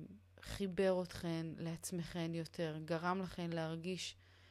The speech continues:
קצת יותר טוב עם ה-, המקומות הנמוכים שלכן, אז, אה, אה, תעבירו אותו הלאה, תתרמו אותו לעוד מישהי שזקוקה לדבר הזה. אני בטוחה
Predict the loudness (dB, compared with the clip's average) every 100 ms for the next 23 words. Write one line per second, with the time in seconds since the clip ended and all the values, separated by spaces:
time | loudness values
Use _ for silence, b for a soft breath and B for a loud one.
0 | B -8 2 4 4 0 0 0 4 4
1 | 2 -4 b b b b b b -4 0
2 | 2 2 0 -2 -4 -2 -4 -4 -2 0
3 | 0 0 0 0 -2 -4 0 -2 -2 -4
4 | -4 -4 -4 -4 -4 -6 -6 -6 -8 -16
5 | b b b b b b 0 0 4 6
6 | 6 6 4 2 2 0 -4 -10 -10 -2
7 | 0 2 2 2 4 4 4 4 2 0
8 | -2 -2 -4 -4 -6 -6 0 2 4 4
9 | 2 0 0 2 2 0 0 -2 -4 -8
10 | -14 -12 -6 -4